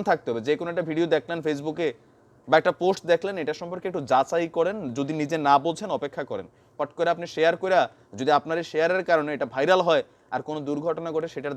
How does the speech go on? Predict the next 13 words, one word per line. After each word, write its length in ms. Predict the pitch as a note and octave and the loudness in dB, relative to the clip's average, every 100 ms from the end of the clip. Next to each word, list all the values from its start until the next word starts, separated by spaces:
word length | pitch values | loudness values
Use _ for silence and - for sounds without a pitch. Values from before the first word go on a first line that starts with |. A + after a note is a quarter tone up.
| B2 | 0
দায়ভার 300 | B2+ D#3+ D3 | 0 0 -4
আপনাকেও 300 | C3 D#3 D#3+ D#3+ | -4 -6 -6 -6
নিতে 140 | A#2 G#2 | -6 -8
হবে। 180 | D#2+ - _ _ _ _ _ _ _ _ _ _ - A2+ | -10 -14 _ _ _ _ _ _ _ _ _ _ -6 0
আর 80 | B2+ C#3 | 2 4
আমরা 180 | F3 A#3+ | 4 6
যারা 160 | F#3+ C#3+ G#2 | 6 6 4
আছি, 180 | - - - _ _ - D3 | -4 -14 -14 _ _ -4 -4
এই 60 | D#3 | -2
ধরনের 200 | F3 E3+ | -6 -2
কর্মগুলা 380 | D3 C3+ B2+ B2+ B2 | -2 -2 -2 -4 0
করি, 180 | F#3+ D#3 - _ - | 2 2 -4 _ -12
হিন্দু 200 | D3 D#3 | -8 0